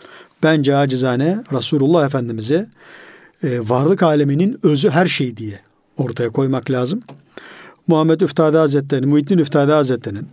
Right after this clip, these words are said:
e, Aziz Mahmud Hüdayi Hazretleri'nin ifadesiyle varlık ağacının tohumu da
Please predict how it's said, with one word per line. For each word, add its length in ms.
e, 40
Aziz 380
Mahmud 300
Hüdayi 260
Hazretleri'nin 460
ifadesiyle 760
varlık 460
ağacının 380
tohumu 440
da 180